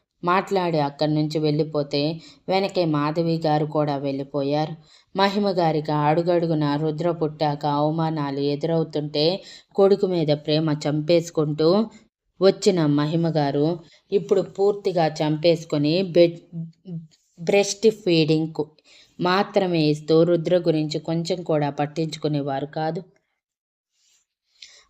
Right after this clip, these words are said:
మహిమ గారి పొజిషన్ కొంచెం డిప్రెషన్ టైప్లో ఉందని కట్టుకున్న భర్త ఇంట్లో సభ్యులు కనీసం తనని మనిషిగా కూడా చూడకపోవటంతో మనసు గాయమైందని అనుకుని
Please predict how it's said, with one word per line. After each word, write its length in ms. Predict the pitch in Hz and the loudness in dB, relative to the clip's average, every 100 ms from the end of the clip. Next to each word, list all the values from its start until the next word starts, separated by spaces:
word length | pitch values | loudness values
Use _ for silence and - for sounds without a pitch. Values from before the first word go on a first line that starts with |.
| - | -2
మహిమ 300 | 190 208 202 | 2 4 2
గారి 280 | 185 160 160 | 2 2 2
పొజిషన్ 580 | 160 165 175 170 165 151 | 0 2 2 0 0 0
కొంచెం 320 | 151 151 156 156 | 0 0 -2 -2
డిప్రెషన్ 540 | 151 156 175 170 160 156 151 - | -4 -2 -2 -2 -4 -4 -8 -2
టైప్లో 460 | 160 165 165 170 151 | 0 2 0 0 0
ఉందని 480 | 147 147 156 151 180 214 - - - | 0 0 0 0 0 -2 -6 -16 -2
కట్టుకున్న 500 | 190 185 190 190 165 | -2 0 -2 -2 -2
భర్త 340 | 151 156 156 170 160 | -2 -4 -4 -2 0
ఇంట్లో 340 | 156 160 170 160 | 0 -2 -2 -2
సభ్యులు 500 | 156 151 156 170 160 | 0 -2 0 0 0
కనీసం 540 | 156 156 175 180 175 | 0 -2 0 -2 -2
తనని 340 | 151 151 151 151 | -2 -2 0 0
మనిషిగా 480 | 151 156 160 175 170 | 0 0 -2 -2 -2
కూడా 280 | 165 151 143 | 0 -2 -2
చూడకపోవటంతో 1080 | 143 151 151 147 147 139 131 135 135 139 151 175 - - - 170 | -2 -2 -2 -2 -4 -4 -4 -6 -8 -2 0 0 -6 -20 -10 -2
మనసు 380 | 185 196 196 | 0 0 0
గాయమైందని 920 | 170 151 147 156 156 143 139 143 139 139 | -2 0 0 0 0 0 0 -2 -2 -2
అనుకుని 480 | 139 151 156 151 | -2 -4 -2 0